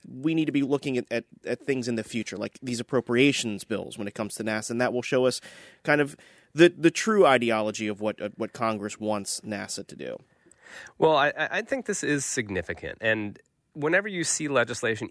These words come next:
Speaker 2: even if it's in draft legislation, even if it's unlikely to pass as is, it's a statement of intent by the people who put it together. And again, the whole point, I think the most important lesson we can draw is that we are lacking a strong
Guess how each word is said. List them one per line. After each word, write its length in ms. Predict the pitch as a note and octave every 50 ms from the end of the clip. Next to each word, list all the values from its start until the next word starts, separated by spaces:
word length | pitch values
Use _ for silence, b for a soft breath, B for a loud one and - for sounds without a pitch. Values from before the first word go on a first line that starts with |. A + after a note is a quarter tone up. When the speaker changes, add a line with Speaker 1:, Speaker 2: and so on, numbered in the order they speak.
| -
Speaker 2:
even 280 | D#3 D#3+ D#3 D3+ D#3 D3
if 140 | C#3+ B2+ -
it's 160 | A2+ - -
in 140 | G2+ F#2 E2+
draft 420 | D#2+ D#2+ D#2+ D#2 D#2 - - -
legislation, 560 | F#2+ F2+ F2 F2+ F2+ - A2+ G#2+ G2+ - - -
even 260 | D3 D3 D3+ C#3+ D3 C3
if 140 | A#2+ -
it's 100 | C3 A#2+
unlikely 480 | - A2 G#2 G2 F2 F2 F#2 - - G2
to 100 | - G2
pass 320 | - - G2+ F#2 F2 - -
as 260 | - F#2+ F2+ E2+ -
is, 340 | - G2+ A#2 C#3 D3 D3+ - B B B B B B B B
it's 140 | D#3+ D#3 -
a 80 | E3+ E3
statement 640 | - - - - - F#3 G3 G3+ - F3 E3 D3+
of 100 | B2 G#2+
intent 560 | A2+ G2 F2 - - - E2 D#2 D#2+ - -
by 220 | - G2+ G2 G#2 G2+
the 80 | F#2+
people 260 | - - G2 - F2+
who 80 | E2 F2
put 180 | D#2 - D#2+ D2
it 120 | - -
together. 500 | - - - - - - - - - - _ b b b b b b b b b
And 300 | G#2+ G#2 G#2 G2 F#2+ F#2
again, 400 | A2+ A#2+ B2+ D3 C#3+ C3 B2 A2+
the 140 | A2+ A2
whole 200 | G#2+ - F3 E3+
point, 360 | E3+ - - - C#3+ B2+ G2+ D#2+
I 60 | F#2
think 180 | - G#2 F#2+
the 60 | F2+ F#2+
most 320 | G2+ G#2+ A#2 B2+ B2 -
important 380 | A2+ G#2 - - - - E2+ F#2+
lesson 240 | G#2+ A2 - F#2+
we 60 | F2+ F2+
can 120 | - E2
draw 280 | F2+ - D3 D#3+ D3 A#2+
is 100 | F#2+ -
that 260 | E2+ E2+ - - -
we 140 | G#2+ G#2+ G2
are 140 | G2 F#2
lacking 520 | F2 F2+ F#2+ G#2 B2 C#3 D3 - D3+ C#3 A#2
a 40 | G#2+
strong 440 | - - - G2 G2 F#2+ F#2 F2+